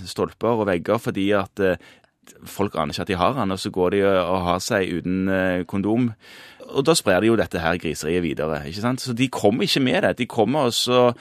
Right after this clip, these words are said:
tilfeldigvis har de symptomer, kanskje. Og da tar vi en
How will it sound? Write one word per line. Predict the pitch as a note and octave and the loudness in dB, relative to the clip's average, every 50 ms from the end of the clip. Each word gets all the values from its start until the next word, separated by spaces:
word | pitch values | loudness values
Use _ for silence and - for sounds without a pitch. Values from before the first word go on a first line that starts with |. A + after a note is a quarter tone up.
| - - - - - - - | -12 -20 -20 -18 -12 -6 -2
tilfeldigvis | C#3 B2 - - A2 A2+ B2 C3 A2+ B2 C3+ C3 | -2 -2 2 2 2 2 2 2 2 2 2 2
har | C3 G#2 G#2+ A#2 | 4 2 2 2
de | A#2 | 2
symptomer, | B2 A2+ - G#2+ F#2+ F#2+ F#2 F2+ | 0 0 2 2 2 2 2 0
kanskje. | - - F2+ D#2 D2 - - F2 D#2+ F2 - - | 0 0 -2 -2 -2 -2 -2 -2 -2 -4 -8 -2
Og | - A2+ G#2+ - | -2 -2 0 4
da | - D#3 D#3+ D3 B2+ | 4 6 6 4 4
tar | - F2+ F2 | 2 2 2
vi | E2+ E2+ E2+ | 2 2 0
en | E2+ F2 F2+ | 0 0 -2